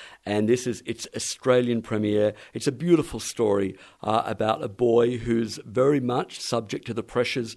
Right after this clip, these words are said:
of the twenty-first century. Um, he's only young, but, you know, there's, there's after-school sports practice, there's music lessons, there's his homework,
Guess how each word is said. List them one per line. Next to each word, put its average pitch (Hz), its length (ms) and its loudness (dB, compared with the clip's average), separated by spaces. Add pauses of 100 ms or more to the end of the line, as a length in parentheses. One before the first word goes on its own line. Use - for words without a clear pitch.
(160)
of 110 80 -6
the 110 100 -6
twenty-first 117 540 -4
century. 123 540 -2 (360)
Um, 107 360 0
he's 113 240 -4
only 120 200 2
young, 117 380 0
but, - 160 -8
you 113 100 -4
know, 107 140 -2
there's, 107 400 -4 (380)
there's 107 380 -2
after-school 123 540 -4
sports - 360 -4
practice, 117 600 -4
there's 107 280 -2
music 113 440 -2
lessons, 113 540 -6
there's 101 200 -2
his 101 180 -8
homework, 120 520 0